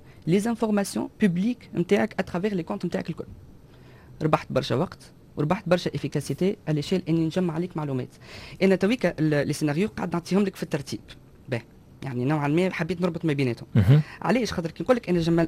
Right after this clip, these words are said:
Speaker 1: معناها، جمعت عليك معلومات، برشا ناس في بالها انه الفيشينغ، انه وقت اللي البيرات يعمل فيشينغ، آه، هاكا جوست كتب ميل ورماه، وهو لا، راهو فما، كيما نقولوا احنا،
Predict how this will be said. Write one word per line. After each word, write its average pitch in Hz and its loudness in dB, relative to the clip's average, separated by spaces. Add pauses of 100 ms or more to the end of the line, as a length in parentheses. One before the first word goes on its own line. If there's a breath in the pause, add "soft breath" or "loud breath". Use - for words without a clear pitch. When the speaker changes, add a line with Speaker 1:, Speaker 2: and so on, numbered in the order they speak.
Speaker 1:
معناها، 151 0
جمعت 160 0
عليك 151 -4
معلومات، 127 0 (440 loud breath)
برشا 240 0
ناس 294 0
في 196 -2
بالها 208 2
انه 165 2
الفيشينغ، 208 -2
انه 170 2
وقت - -4
اللي 185 0
البيرات 170 -2
يعمل 143 -2
فيشينغ، 139 0 (540 soft breath)
آه، - -2
هاكا 190 6
جوست 208 4
كتب 175 6
ميل 208 6
ورماه، 165 8 (580)
وهو 220 6
لا، 202 6 (720)
راهو 160 8
فما، 180 4 (520)
كيما 170 6
نقولوا 160 2
احنا، 196 0